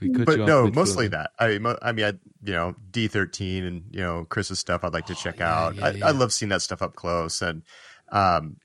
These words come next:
Speaker 2: it's just really inspiring to see these, like I said, the breakthrough companies or the newer companies that are doing really, really amazing things. So, uh, but like Emil said, you know, if I have enough time,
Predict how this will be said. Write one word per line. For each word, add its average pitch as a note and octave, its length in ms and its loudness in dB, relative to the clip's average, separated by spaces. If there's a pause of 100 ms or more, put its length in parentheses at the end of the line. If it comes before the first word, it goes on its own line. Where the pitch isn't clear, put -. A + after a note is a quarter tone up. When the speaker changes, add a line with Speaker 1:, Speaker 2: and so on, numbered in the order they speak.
(140)
Speaker 2:
it's B2+ 140 2
just F3 160 -2
really B2+ 180 4
inspiring F2+ 580 2
to D#2+ 60 -6
see F2 320 -2
these, D#2+ 360 -4 (920)
like G2 160 0
I F2 60 -2
said, F2 180 -2
the F2 80 -6
breakthrough F2+ 400 -2
companies E2+ 560 -6
or E2+ 260 -2
the F#2+ 120 -6
newer G2+ 380 2
companies E2 520 -2
that E2 160 -4
are E2+ 80 0
doing D#2+ 320 -4
really, G2 400 2
really E2 240 0
amazing D#2+ 360 -4
things. D#2+ 280 -6
So, D#2+ 300 -2 (440)
uh, E2 360 4 (100)
but G#2 100 -2
like A2+ 180 2
Emil G#2 220 4
said, E2 280 2
you D#2 40 -2
know, D#2+ 220 -4 (640)
if - 60 -4
I - 20 0
have F#2 100 0
enough F2+ 180 0
time, F2 460 0